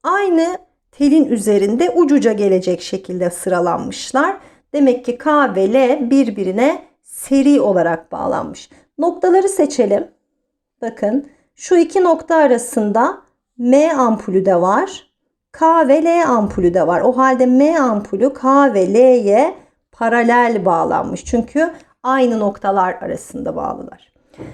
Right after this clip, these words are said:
Üçüncü devreme bakıyorum. Şimdi bu devrede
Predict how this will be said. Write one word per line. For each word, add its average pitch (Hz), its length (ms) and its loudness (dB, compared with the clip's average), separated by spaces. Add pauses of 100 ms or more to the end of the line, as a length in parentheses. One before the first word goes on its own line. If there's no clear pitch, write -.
(280)
Üçüncü 403 420 -2
devreme 381 460 2
bakıyorum. 226 680 0 (1080)
Şimdi 359 540 -2 (500)
bu 381 140 -2
devrede 349 520 2